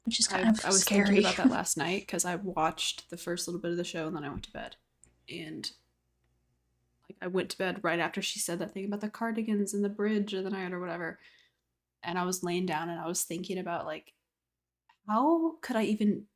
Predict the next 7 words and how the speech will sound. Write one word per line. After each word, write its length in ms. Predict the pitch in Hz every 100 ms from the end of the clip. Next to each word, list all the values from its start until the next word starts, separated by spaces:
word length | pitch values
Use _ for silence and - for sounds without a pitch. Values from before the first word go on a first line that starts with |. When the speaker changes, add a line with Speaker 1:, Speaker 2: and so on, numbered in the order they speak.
| _
Speaker 2:
begin 440 | 202 - 190 202 208
to 100 | 202
describe 720 | 190 - - 180 180 165 170 - _ _
what 300 | 185 180 175
has 180 | 180 -
happened 520 | 170 165 156 175 - _ _ - -
to 460 | 185 180 170 170